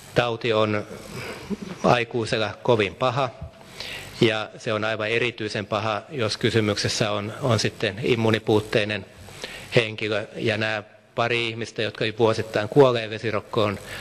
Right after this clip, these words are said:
on pääsääntöisesti nimenomaan syöpähoidossa tai, tai elinsiirto- tai muuten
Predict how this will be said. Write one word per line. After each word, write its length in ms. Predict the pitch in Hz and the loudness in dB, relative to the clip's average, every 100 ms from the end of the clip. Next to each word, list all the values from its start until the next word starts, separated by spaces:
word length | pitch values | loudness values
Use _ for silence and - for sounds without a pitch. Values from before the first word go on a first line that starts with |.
| - | 0
on 160 | - 120 | 2 2
pääsääntöisesti 880 | - 113 107 110 101 104 104 - 104 | 0 -2 -2 -6 -6 -8 -8 -8 -4
nimenomaan 560 | 107 104 98 98 95 | -2 -2 -2 -2 -2
syöpähoidossa 680 | - 101 101 101 101 98 - | 0 0 2 2 2 2 0
tai, 320 | 101 101 98 92 | -2 -4 -6 -8
tai 200 | - 101 | -6 -4
elinsiirto- 560 | 101 98 98 98 - 98 - - - - - | -2 -4 -4 -6 -6 -10 -10 -12 -10 -6 0
tai 180 | 110 | 0
muuten 400 | 107 107 107 95 | 0 -2 -2 -4